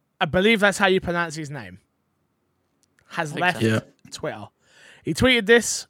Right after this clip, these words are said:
Speaker 1: saying, "After some introspectiveness, I believe, uh, I have made the decision to focus,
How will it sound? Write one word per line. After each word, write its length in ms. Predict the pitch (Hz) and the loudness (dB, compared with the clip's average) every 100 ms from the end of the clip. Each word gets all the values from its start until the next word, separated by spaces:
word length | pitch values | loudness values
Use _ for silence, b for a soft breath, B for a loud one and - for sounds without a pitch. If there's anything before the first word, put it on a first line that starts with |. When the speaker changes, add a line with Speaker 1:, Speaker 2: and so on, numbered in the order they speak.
| - | -12
Speaker 1:
saying, 420 | - 180 170 170 - b b b - | 0 2 2 -2 -12 b b b 0
"After 300 | 196 220 - | 4 6 4
some 220 | 202 202 190 _ | -2 -2 -4 _
introspectiveness, 2000 | 254 277 254 226 208 - - 208 202 - - _ _ - 202 208 214 - - - - | -6 -4 -2 0 0 0 -4 -2 -2 -6 -20 _ _ -20 -20 -12 -10 -12 -18 -16 -14
I 60 | |
believe, 320 | 160 175 208 - B B - | -6 -4 -4 -10 B B 2
uh, 320 | 185 185 180 - _ _ _ _ _ _ - | 6 6 4 -2 _ _ _ _ _ _ 2
I 140 | 196 | 4
have 140 | 196 165 | 4 2
made 140 | 247 | -2
the 40 | 226 | -2
decision 380 | 196 190 190 | -4 -2 -2
to 100 | 180 | -2
focus, 540 | 170 180 175 180 165 | -2 -2 -2 -6 -8